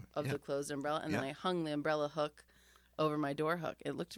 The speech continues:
Speaker 2: it looked very Pinteresty.
Speaker 1: Yes.
Speaker 2: I'll send, I'll fax you a picture of it
Speaker 1: That,
Speaker 2: later.
Speaker 1: <laughs> that would be great.
Speaker 2: Yeah.
Speaker 1: That would be wonderful.
Speaker 2: Mm-hmm.
Speaker 1: And, uh, what is the dish that you like to bring to Turkey Day, assuming you'll celebrate?
Speaker 2: Well, listen, I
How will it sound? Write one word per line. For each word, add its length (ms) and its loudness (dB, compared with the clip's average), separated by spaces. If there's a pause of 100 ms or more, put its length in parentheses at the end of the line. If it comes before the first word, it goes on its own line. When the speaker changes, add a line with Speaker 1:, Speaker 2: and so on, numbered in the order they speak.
Speaker 2:
it 80 0
looked 240 0
very 300 6
Pinteresty. 720 0
Speaker 1:
Yes. 920 2
Speaker 2:
I'll 80 6
send, 300 6
I'll 100 10
fax 260 8
you 60 6
a 40 6
picture 300 0
of 80 0
it 60 2
Speaker 1:
That, 120 10 (480)
Speaker 2:
later. 120 4
Speaker 1:
<laughs> 0 -
that 240 10
would 160 4
be 140 0
great. 580 2
Speaker 2:
Yeah. 240 6 (260)
Speaker 1:
That 340 8
would 160 2
be 260 2 (260)
wonderful. 720 4
Speaker 2:
Mm-hmm. 340 -2
Speaker 1:
And, 280 6
uh, 100 8
what 180 8
is 140 6
the 80 6
dish 280 6
that 140 0
you 140 4
like 220 6
to 80 -6
bring 280 2
to 120 -6
Turkey 380 -2
Day, 240 0
assuming 440 -2
you'll 120 0
celebrate? 640 2 (240)
Speaker 2:
Well, 240 10
listen, 440 4 (100)
I 560 8